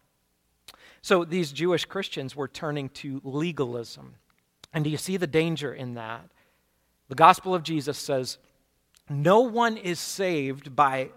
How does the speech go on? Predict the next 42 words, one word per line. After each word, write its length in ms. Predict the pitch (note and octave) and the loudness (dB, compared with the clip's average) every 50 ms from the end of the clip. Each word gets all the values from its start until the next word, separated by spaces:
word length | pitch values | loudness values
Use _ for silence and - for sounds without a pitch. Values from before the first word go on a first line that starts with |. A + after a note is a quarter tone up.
| - _ _ _ - | -20 _ _ _ -12
trying 420 | - - F#3+ F#3+ A3+ A#3 A3+ F#3+ | -10 -8 -6 -6 -4 -4 -4 -4
to 120 | - G3+ - - | -4 -6 -4 -2
obey 460 | D#3+ D#3 C#3+ B2 D#3+ F3 G#3+ G3+ F#3 | -2 -2 -2 0 2 4 4 4 4
the 120 | D#3 D3 | 2 0
works 440 | C#3+ C3 C#3 F3 E3+ E3+ - - - | -4 -2 0 0 0 0 -2 -8 -12
of 80 | E3 C#3+ | -10 -6
the 100 | F3+ F#3 | -6 -6
law, 460 | G3 A3 C4 C4 G#3 D3+ C#3 C#3+ C#3+ - - - - _ _ _ _ _ _ _ - | -4 0 4 6 6 6 6 4 0 -8 -20 -20 -20 _ _ _ _ _ _ _ -6
'cause 160 | A#3 F3+ F3 | -4 -2 2
none 160 | G3 G3+ G#3+ | 4 4 4
of 80 | A3+ A3+ | 4 2
us 140 | A#3+ - | 0 -2
are 60 | C4+ A#3 | -2 -2
good 200 | G3 C#4 E4 E4+ | 0 2 2 2
enough." 340 | C4 D#3 C3 - - - - _ _ _ _ _ _ _ _ _ _ _ _ _ - | 0 -4 -4 -6 -10 -18 -20 _ _ _ _ _ _ _ _ _ _ _ _ _ 0
The 140 | D#3+ G3 G#3+ | 2 2 4
only 340 | A3 A#3 C4+ C4+ C#4+ C4+ | 6 6 6 8 6 4
way 360 | B3 A3 A#3 A#3 A3+ A3+ A#3 G#3+ | 6 6 6 8 8 6 6 2
to 180 | - - A3 | -4 -4 -4
be 160 | F#3+ F#3+ G#3 | -2 0 -2
saved 560 | F3+ - - - B3 C4 B3+ A3+ G3 F#3 F3 G#3+ | -2 -4 -2 0 2 2 2 4 2 0 0 -2
is 400 | G3+ F3+ F#3 F#3 D#3+ - - - | -4 -2 -2 -2 -2 -4 -10 -10
to, 480 | - - A3 G#3 F#3 F#3 E3+ D#3 C#3+ D3+ | -10 -8 -6 -6 -6 -6 -8 -10 -12 -14
uh, 760 | - - C3+ C3+ C3 - _ _ _ _ _ _ _ - E3 - - _ | -16 -18 -18 -20 -20 -20 _ _ _ _ _ _ _ -20 -20 -20 -20 _
to, 220 | - - G#3 G3+ G3+ G3 - | -14 -12 -12 -12 -12 -14 -16
to 260 | - G3 F#3 E3+ - | -10 -8 -8 -8 -8
experience 500 | E3+ - - - - G3+ G3 F#3+ F3 - | -8 -10 -10 -6 -4 -2 -2 -2 -2 -4
the 100 | - F3+ | -8 -12
grace 500 | D3 B2 - D3 E3 E3+ F3 F3+ - - | -12 -10 -4 -2 0 0 0 0 -2 -6
of 200 | - F#3+ C#3+ D3+ | -10 -12 -14 -8
God 340 | - D#3 E3 D#3+ D3 C#3 C3 | -4 -4 -2 -2 -2 -4 -6
through 280 | - - - F3 F3+ E3+ | -10 -10 -6 -6 -6 -6
faith 380 | - - F3 E3+ E3+ E3 - | -6 -6 -6 -6 -6 -8 -10
in 180 | - D#3+ E3 F3 | -12 -12 -12 -12
Jesus. 480 | D#3+ - G3+ G3 G3 D#3 B2+ - - - | -12 -10 -10 -10 -10 -10 -10 -12 -12 -10
That's 280 | G3 G3 B3 - - | -8 -8 -8 -8 -8
the 160 | - A#3 A3 | -8 -8 -8
only 320 | G#3+ G#3 G#3+ G3+ G3+ G3+ F3+ | -6 -6 -6 -4 -4 -4 -2
way 240 | E3+ G#3 G3+ G3 G3 | 0 2 2 2 0
to 280 | - - G3 F3+ G3+ | -2 -6 -8 -8 -8
escape 440 | G3+ E3 - - - F#3+ F3+ - - | -8 -12 -12 -8 -6 -6 -6 -6 -6
eternal 640 | F3 E3+ - - - G3 F#3+ G3 G3 G3 F#3+ G3 | -8 -8 -8 -8 -6 -4 -4 -2 -2 -2 -2 -4